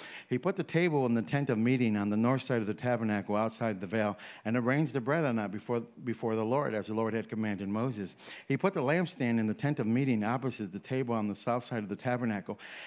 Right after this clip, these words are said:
and set up the lamps before the Lord as the Lord had commanded Moses. He put the golden altar in the tent of meeting before the veil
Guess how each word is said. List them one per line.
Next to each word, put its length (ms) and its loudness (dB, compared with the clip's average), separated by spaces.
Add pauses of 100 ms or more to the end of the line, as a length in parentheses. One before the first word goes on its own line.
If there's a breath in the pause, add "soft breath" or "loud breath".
(120)
and 120 -4
set 200 0
up 120 -2
the 100 0
lamps 340 -2
before 300 -4
the 140 -2
Lord 260 2
as 120 -2
the 60 -4
Lord 220 2
had 160 -4
commanded 400 -2
Moses. 480 -2 (380 loud breath)
He 100 0
put 220 -2
the 80 -4
golden 340 4
altar 380 2
in 80 2
the 80 2
tent 160 -2
of 180 0
meeting 320 4
before 300 0
the 100 -4
veil 440 0